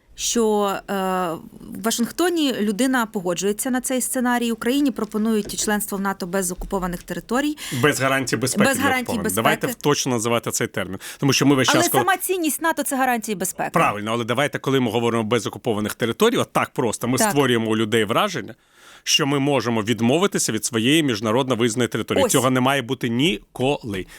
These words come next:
Speaker 2: бо це крах міжнародного права в принципі.
Speaker 1: Ось. А потім що, Україна просто системно готується до війни і вже власними силами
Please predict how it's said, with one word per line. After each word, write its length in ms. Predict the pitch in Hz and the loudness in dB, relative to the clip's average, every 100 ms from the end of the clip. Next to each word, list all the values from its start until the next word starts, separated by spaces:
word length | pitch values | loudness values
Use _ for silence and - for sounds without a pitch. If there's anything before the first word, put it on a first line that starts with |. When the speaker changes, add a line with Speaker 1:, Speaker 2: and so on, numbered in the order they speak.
| - | -4
Speaker 2:
бо 100 | 120 | 0
це 220 | - 117 - _ | 0 -2 -4 _
крах 400 | - 131 170 - | -2 2 2 -2
міжнародного 520 | 131 107 113 123 113 104 | -8 -4 -2 -2 -2 0
права 280 | 131 131 | 0 0
в 40 | - | -2
принципі. 540 | - 101 - - - - _ _ _ _ _ | -4 -6 -6 -12 -14 -20 _ _ _ _ _
Speaker 1:
Ось. 320 | - 214 - - _ _ _ | -2 -2 -2 -10 _ _ _
А 160 | 214 214 | -2 -2
потім 360 | 247 339 330 | -2 -4 -2
що, 220 | 294 - 220 | -4 0 -2
Україна 480 | 202 233 269 294 | 0 -2 0 -2
просто 320 | 233 262 - 247 | -2 -6 -4 -4
системно 560 | 254 - 285 269 247 | -4 -2 -2 0 -2
готується 800 | 220 226 254 233 - 233 220 208 | -4 -4 -2 -2 -2 0 0 0
до 180 | 202 220 | 0 0
війни 320 | 208 226 262 | 2 0 0
і 140 | 392 233 | 0 -2
вже 160 | 202 | -2
власними 480 | 208 226 214 214 202 | 0 0 -2 -6 -4
силами 440 | 196 339 339 269 | -2 -2 0 0